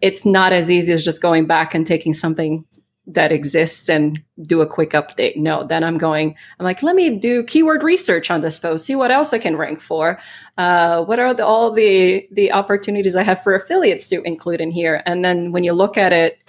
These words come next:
you know, it takes me probably longer to update old content than if I were just sit down and write new stuff.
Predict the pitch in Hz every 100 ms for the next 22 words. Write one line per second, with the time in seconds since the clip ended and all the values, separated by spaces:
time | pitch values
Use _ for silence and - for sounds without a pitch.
0 | _ _ _ _ 180 175 160 165 190 190
1 | 185 175 190 180 165 156 160 175 175 165
2 | - 165 165 170 - 165 160 156 - 156
3 | 156 156 151 156 - 165 151 147 165 160
4 | 160 147 147 156 - 151 160 147 143 131
5 | 147 147 - - 156 151 - - -